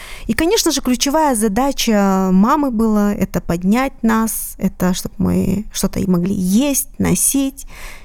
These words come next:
И мы все стали помогать маме. И ежедневной моей работой в детстве стало это мытье полов в школе.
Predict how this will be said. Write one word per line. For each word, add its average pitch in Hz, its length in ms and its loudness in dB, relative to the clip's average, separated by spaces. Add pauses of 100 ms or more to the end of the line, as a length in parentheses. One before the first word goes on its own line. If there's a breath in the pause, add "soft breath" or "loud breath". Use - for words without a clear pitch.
(200 loud breath)
И - 60 2
мы 311 100 4
все - 140 -2
стали 240 240 0
помогать 190 500 0
маме. 190 320 0 (1000 loud breath)
И 240 800 4
ежедневной 254 500 2
моей 220 240 4
работой 285 360 0
в 175 60 -4
детстве 180 360 -2
стало 277 280 0
это 240 140 -2
мытье 185 320 0
полов 190 300 0
в - 40 -8
школе. 190 460 -4